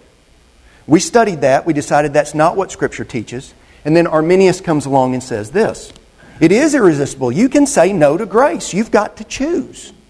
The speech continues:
Now, to this day, if you listen to some talk, uh, radio, and, and it comes from a more Calvinistic slant, to this day they will refer to the Arminian heresy.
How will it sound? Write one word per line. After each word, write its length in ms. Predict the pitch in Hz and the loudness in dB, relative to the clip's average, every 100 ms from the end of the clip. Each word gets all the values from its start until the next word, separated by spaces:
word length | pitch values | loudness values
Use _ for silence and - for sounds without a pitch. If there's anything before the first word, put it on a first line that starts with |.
| _ - _ - - - | _ -20 _ -20 -12 0
Now, 140 | 180 | 0
to 260 | 202 - 294 | 0 -2 -2
this 300 | 302 311 - | -2 -4 0
day, 480 | 220 269 147 127 123 - _ _ - | 2 4 2 -2 -8 -16 _ _ 0
if 180 | 165 | 0
you 180 | 170 220 | 0 -2
listen 440 | 185 208 233 202 170 | 2 2 2 -4 -6
to 120 | 165 | -8
some 400 | - 190 202 190 | -2 0 2 0
talk, 420 | - 180 165 - - _ | 0 0 0 -6 -20 _
uh, 180 | 151 147 139 | 0 2 2
radio, 420 | 139 135 127 131 131 - - | 0 2 0 -2 -6 -18 -4
and, 200 | 151 143 - - | -2 -2 -6 -2
and 100 | 156 | 0
it 160 | 151 - | 0 -2
comes 260 | 175 170 | -2 0
from 140 | 170 156 | 0 2
a 40 | |
more 160 | 147 147 | 2 0
Calvinistic 640 | - 160 147 151 - - | -2 -6 -4 -8 -10 -16
slant, 440 | - 151 165 185 - - - | -10 -4 -4 -6 -12 -20 -6
to 80 | 175 | 0
this 200 | 214 226 | 0 2
day 220 | - 185 | 2 2
they 140 | 147 147 | 2 0
will 260 | 139 135 - | 0 0 0
refer 460 | 143 123 - 165 180 | -4 -2 -2 0 -2
to 240 | 180 180 | -4 -6
the 180 | 143 139 | -4 -2
Arminian 800 | 139 127 123 147 175 175 170 165 | -2 0 -2 -2 -2 -4 -6 -10
heresy. 500 | - 160 127 - 98 | -2 0 0 -4 -12